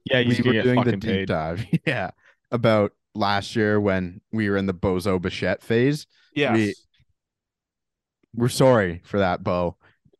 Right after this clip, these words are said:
Speaker 1: Yeah,
Speaker 2: Um,
Speaker 1: we chirped the fuck out of him, eh?
Speaker 2: I know.
Speaker 1: Holy fuck, for a
Speaker 3: But
Speaker 1: long
Speaker 3: rightfully
Speaker 1: time.
Speaker 3: so. He was hitting, like, two forty and making a hundred
Speaker 1: Yeah,
Speaker 3: errors.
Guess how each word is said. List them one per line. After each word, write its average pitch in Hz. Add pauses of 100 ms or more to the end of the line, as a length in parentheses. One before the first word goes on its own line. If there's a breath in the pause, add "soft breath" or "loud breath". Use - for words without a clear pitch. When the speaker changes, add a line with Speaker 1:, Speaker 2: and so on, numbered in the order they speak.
(280)
Speaker 1:
Yeah, 104
Speaker 2:
Um, 104
Speaker 1:
we 202
chirped -
the 110
fuck -
out 101
of 98
him, 90
eh? 117
Speaker 2:
I 98
know. 95
Speaker 1:
Holy 156
fuck, 135
for 127
a -
Speaker 3:
But 113
Speaker 1:
long 117
Speaker 3:
rightfully 349
Speaker 1:
time. 330
Speaker 3:
so. 359
He 294
was 311
hitting, 330
like, 302
two 320
forty 302
and 226
making 254
a 247
hundred 127
Speaker 1:
Yeah, 117
Speaker 3:
errors. 120